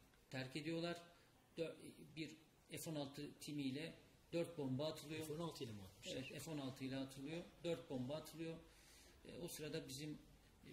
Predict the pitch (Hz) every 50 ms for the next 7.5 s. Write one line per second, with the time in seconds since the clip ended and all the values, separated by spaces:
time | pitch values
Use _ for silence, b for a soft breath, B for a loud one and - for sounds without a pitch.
0 | - 131 147 151 143 135 - - 147 147 143 135 135 139 143 143 139 - - -
1 | - - - - - - - - - - - 127 143 143 135 - 143 131 127 127
2 | 143 135 123 127 127 131 127 131 131 127 127 123 - - - - - - - -
3 | - - - 127 127 - 123 123 - - - 151 143 135 123 123 120 120 120 120
4 | 113 135 131 135 131 131 123 127 123 113 123 120 123 117 - - 120 117 110 -
5 | - 135 135 - 135 127 123 123 123 - 120 127 147 143 143 135 147 139 131 127
6 | 123 - 135 139 131 135 143 135 131 131 127 123 - 131 131 131 120 120 123 120
7 | - 143 139 123 113 113 135 180 202